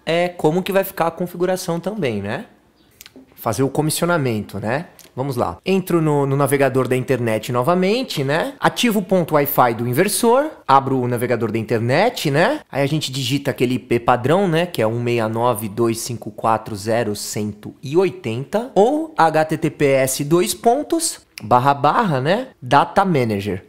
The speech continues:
Isso aí é padrão, tá, pessoal? Qualquer dúvida é só olhar no manual que lá traz certinho isso pra vocês também. Bom, e aí a gente acessa as configurações da placa, né?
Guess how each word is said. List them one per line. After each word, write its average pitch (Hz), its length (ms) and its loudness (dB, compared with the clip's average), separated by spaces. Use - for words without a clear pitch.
Isso - 180 -4
aí 160 80 2
é 180 60 4
padrão, 180 520 2
tá, 175 200 0
pessoal? 175 380 -2
Qualquer 151 280 -4
dúvida 165 420 -2
é 151 60 -2
só 165 340 0
olhar 165 280 2
no 160 80 -2
manual 143 460 2
que - 120 -14
lá 143 320 -4
traz 131 440 -2
certinho 151 640 -4
isso - 220 -10
pra 117 140 -4
vocês 107 360 -6
também. 165 560 0
Bom, 127 240 0
e 127 80 2
aí 151 200 4
a 175 40 2
gente 180 280 -2
acessa 190 640 0
as - 180 0
configurações 208 800 0
da 208 140 2
placa, 107 480 0
né? 127 300 -2